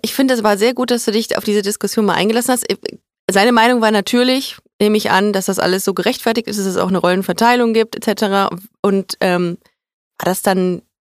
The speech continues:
ein Streitpunkt oder hat das zu was anderem geführt?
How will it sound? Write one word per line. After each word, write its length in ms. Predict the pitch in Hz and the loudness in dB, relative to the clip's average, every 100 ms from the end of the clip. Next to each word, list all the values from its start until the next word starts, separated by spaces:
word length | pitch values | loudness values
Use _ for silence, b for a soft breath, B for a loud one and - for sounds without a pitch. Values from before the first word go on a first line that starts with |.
| - | -10
ein 60 | 165 | -8
Streitpunkt 880 | - - 165 - - 285 359 - | -4 0 0 0 -2 0 0 -2
oder 380 | 208 202 196 190 - _ _ _ _ _ _ _ - | 0 2 2 0 -6 _ _ _ _ _ _ _ -4
hat 120 | 180 | -2
das 400 | 185 - - - - | -2 -4 -8 -12 -10
zu 120 | 196 | -4
was 100 | 190 | -2
anderem 300 | 185 170 160 | -2 -2 -4
geführt? 320 | 147 143 143 | -4 -6 -6